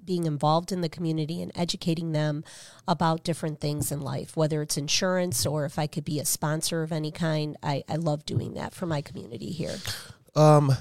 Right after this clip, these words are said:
Speaker 2: now, when we, before the mics came on, and
Speaker 1: Yeah.
Speaker 2: I was telling you about the idea that I had, uh, you know, I work in housing. I found that sometimes at the resource fair or the,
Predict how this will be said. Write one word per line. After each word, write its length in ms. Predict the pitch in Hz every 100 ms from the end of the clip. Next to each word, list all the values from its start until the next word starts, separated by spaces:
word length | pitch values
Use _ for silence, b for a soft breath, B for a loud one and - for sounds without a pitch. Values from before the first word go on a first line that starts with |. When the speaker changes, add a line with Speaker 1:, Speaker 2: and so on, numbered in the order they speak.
| -
Speaker 2:
now, 200 | - 170 170
when 260 | 170 165
we, 260 | 185 214 214 - _ _ _ _
before 320 | - - 165
the 60 | 151
mics 280 | 117 98 -
came 240 | 104 87
on, 240 | 80 82
and 380 | 117 104 98 98 -
Speaker 1:
Yeah. 80 |
Speaker 2:
I 20 | 95
was 140 | 92
telling 220 | 110 101
you 100 | 95
about 240 | 95 95 -
the 140 | 95
idea 340 | 92 87 92 90
that 140 | 87
I 160 | 101 104
had, 460 | 92 76 73 - - _ _ -
uh, 680 | 104 107 104 101 101 98 95 - _ _ _ _ _ _ _ _ _ _ _ _ _ _ _
you 120 | 104
know, 80 | 110
I 100 | 113
work 220 | 156 139
in 80 | 110
housing. 520 | 101 92 80 - - - _ _ _ _ - - _ _ _ _ _ _ _
I 220 | 113 147
found 640 | 165 - 95 78 71 87 - _
that 340 | - 92 87
sometimes 800 | - 113 120 120 104 95 98 95 -
at 300 | 101 117 104
the 100 | 95
resource 600 | 104 107 101 - 95 92
fair 420 | - 98 92 92 90
or 260 | 85 90 107
the, 800 | 107 104 104 98 98 50 -